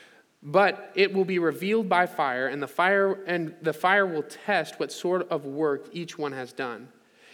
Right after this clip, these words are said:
If the work that anyone has built on the foundation survives, he will receive a reward. If anyone's work is burned up,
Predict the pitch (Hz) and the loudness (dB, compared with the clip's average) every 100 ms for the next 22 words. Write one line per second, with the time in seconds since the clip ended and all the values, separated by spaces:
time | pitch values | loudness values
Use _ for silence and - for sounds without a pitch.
0 | - 185 190 180 160 170 220 226 175 175 | 2 2 4 2 2 4 4 2 2 2
1 | - 185 190 185 170 143 127 180 196 175 | 2 0 2 2 0 -2 0 0 0 -2
2 | 165 139 151 143 143 143 - 113 127 277 | -4 -2 -2 -2 -2 -4 -10 -4 2 2
3 | 175 156 170 - 175 151 147 147 156 151 | 2 -2 -4 -6 -6 -4 -4 -4 -4 -2
4 | 147 147 190 147 127 123 175 220 208 185 | -2 2 2 2 -2 -2 0 2 0 -2
5 | 151 175 175 165 131 - 180 226 185 160 | 0 0 0 -4 -6 0 4 4 4 2
6 | 165 | 2